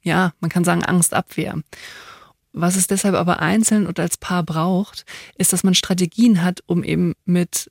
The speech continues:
Gefühlen von Angst und eben mit möglichen Konflikten gut umzugehen. Das Potenzial, was aber daran steckt, dass wenn man sich gegenseitig eben diese Entwicklung ermöglicht, das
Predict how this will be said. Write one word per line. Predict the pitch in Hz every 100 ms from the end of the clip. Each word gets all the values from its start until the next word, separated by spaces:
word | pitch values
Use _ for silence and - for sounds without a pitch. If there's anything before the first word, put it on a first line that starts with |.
| -
Gefühlen | 170 - 185 180
von | - -
Angst | 160 190 254 - - - _ -
und | 175 180 180 -
eben | - 180
mit | 185 - - -
möglichen | 190 196 202 -
Konflikten | 180 185 - 233 _ 160 147 -
gut | 196 -
umzugehen. | 202 202 170 - - 156 - - - - - _ _ _ -
Das | 175
Potenzial, | - 196 190 - - 247 285 180
was | 170 110
aber | 160 165
daran | 160 165
steckt, | - - 208 - - 180
dass | -
wenn | 185
man | 185
sich | 180 -
gegenseitig | 202 220 190 185 180
eben | 185
diese | 180 180 -
Entwicklung | 170 202 190 170
ermöglicht, | 165 190 247 - 196 - - - - - - - _ _ _ -
das | 185 -